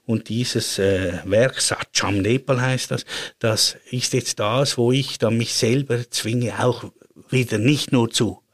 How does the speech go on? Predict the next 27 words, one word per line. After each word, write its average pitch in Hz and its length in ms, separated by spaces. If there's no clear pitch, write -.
schwatzen - 760
über 160 260
Helfen 165 580
und 120 200
zu 104 120
reden 139 480
und 110 120
denken, 135 240
sondern 107 380
da 82 200
hilf 185 460
ich - 160
wirklich 185 680
und 98 240
da, 87 160
da - 120
mache 92 380
ich - 160
auch, - 520
äh, - 180
konkrete 120 680
Arbeit 131 640
dort 131 380
in 107 80
Nepal 117 380
und 104 220
hier 135 300